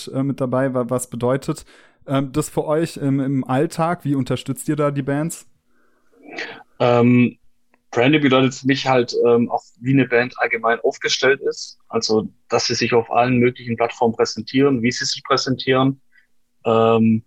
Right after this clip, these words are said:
Speaker 2: ja, das würde ich jetzt unter dem Aspekt Branding sehen. Ansonsten machen wir viel mit, äh, interner Bandkommunikation und, ähm, ja, beraten sie auch, wie sie ihre Social-Media-Inhalte gestalten sollen, aber auch, äh,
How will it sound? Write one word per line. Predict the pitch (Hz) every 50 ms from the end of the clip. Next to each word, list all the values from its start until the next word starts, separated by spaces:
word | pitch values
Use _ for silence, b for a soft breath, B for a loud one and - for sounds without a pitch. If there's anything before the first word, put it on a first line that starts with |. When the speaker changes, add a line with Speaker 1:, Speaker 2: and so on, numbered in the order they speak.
| _ _ _ _ _ _ _ _ _ _ -
Speaker 2:
ja, | 117 107 101 95 -
das | - 95 -
würde | - 113 113
ich |
jetzt | 117 110 -
unter | 123 120 117 113
dem | - 117 107
Aspekt | 101 110 - - - 107 - _
Branding | - 117 117 127 135 135 131
sehen. | 131 - - 120 123 127 123
Ansonsten | 117 113 113 - 117 120 127 - - - 123 113 - _ B B B B B B B B _ _ _ _ -
machen | 113 113 120 113 120 127
wir | 120 117
viel | - 143 135 131 131 - -
mit, | 123 123 123 120 - - - -
äh, | 117 117 110
interner | 143 156 131 - 123 120 117
Bandkommunikation | 110 120 135 151 - - - 127 127 123 - - 117 113 - - - 117 113 117 117 120 120 113
und, | - - - 110 110 107 107 107 107 107 - - - -
ähm, | 107 110 107 107 107 107 107 107 107 _ _ _ _ _ _ _ _ _ _ _
ja, | - 110 110
beraten | 110 120 110 117 120 123 - -
sie | - - 120 113
auch, | 107 113 110 - -
wie | 113
sie | 110 - 117
ihre | 117 110 113
Social-Media-Inhalte | 104 - 113 113 - - 117 117 110 117 113 110 - 117 113 110 113 113 110 104 - - 110 110 - _ _ _ _
gestalten | - - - 120 123 139 135 135 139 135
sollen, | 135 - 123 120 120 123 113
aber | 110 107 110 95
auch, | 107 110 104 - - - - -
äh, | 110 107 104 107